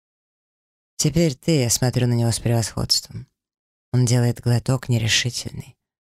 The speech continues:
ведь знает, что там для него сплошная отрава. «Допивай, допивай, ещё налей, давай». Наблюдаю за тем, как Барсег делает новый глоток,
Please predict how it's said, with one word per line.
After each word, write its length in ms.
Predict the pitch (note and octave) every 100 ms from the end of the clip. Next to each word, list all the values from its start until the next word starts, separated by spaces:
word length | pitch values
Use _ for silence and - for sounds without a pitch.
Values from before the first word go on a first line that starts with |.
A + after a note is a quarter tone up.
| _
ведь 120 | G#2
знает, 300 | B2 C3+ A#2
что 200 | - G#2+
там 260 | - A#2 A2+
для 140 | A2+
него 200 | A#2 A2+
сплошная 640 | - - A2 - G#2+ B2+
отрава. 520 | - - - - - _ _ _ _ _ _ _ _ _
«Допивай, 420 | - F#3 - C4 D#3+
допивай, 600 | D#3 F#3 F#3+ F3 B2+ A#2+
ещё 340 | - - E3
налей, 320 | B2+ A2+ A2+
давай». 460 | B2+ C#3+ C3 A#2+ - _ _ _ _ _ _ _
Наблюдаю 400 | B2 B2 C3 C3
за 80 | A#2+
тем, 180 | C#3
как 200 | B2 B2+
Барсег 380 | A#2+ A#2+ - B2
делает 300 | A#2 A#2+ A2+
новый 220 | A#2 A2+
глоток, 640 | A2+ A2 - - - -